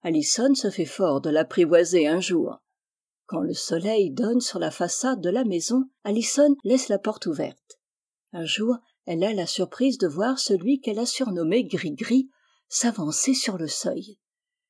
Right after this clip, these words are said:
Elle reste immobile pour ne pas l'effaroucher. Le visiteur reste un moment à observer l'obscurité de la pièce,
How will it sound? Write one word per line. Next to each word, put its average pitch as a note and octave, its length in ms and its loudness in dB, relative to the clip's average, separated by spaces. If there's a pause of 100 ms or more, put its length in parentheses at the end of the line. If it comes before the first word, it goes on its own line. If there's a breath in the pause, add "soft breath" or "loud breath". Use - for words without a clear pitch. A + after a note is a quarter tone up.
(300)
Elle E3+ 120 -8
reste G#3 460 -4
immobile E3+ 500 2 (120)
pour F3 160 -10
ne E3+ 100 -4
pas B3 220 -2
l'effaroucher. F#3 760 -4 (680)
Le F3 80 -6
visiteur G3 800 -2
reste A3 360 -4
un E3+ 60 0
moment D#3+ 460 0
à D3 80 -2
observer D#3 580 -2
l'obscurité F#3+ 760 0
de A3+ 100 0
la C#4+ 120 2
pièce, - 520 -2